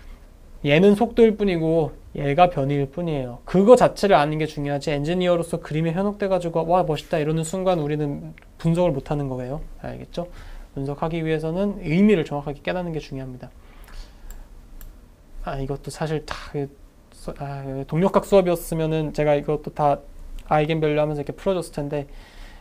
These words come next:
예, 하여튼 뭐 언제나 기회가 있겠죠. 예, 지금 매트랩 수업이니까 컴퓨터 코딩만 하도록 하겠습니다. 아, 책에는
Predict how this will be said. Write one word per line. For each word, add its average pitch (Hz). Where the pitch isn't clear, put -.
예, 131
하여튼 135
뭐 135
언제나 135
기회가 147
있겠죠. 131
예, 127
지금 143
매트랩 165
수업이니까 160
컴퓨터 165
코딩만 151
하도록 143
하겠습니다. -
아, 135
책에는 262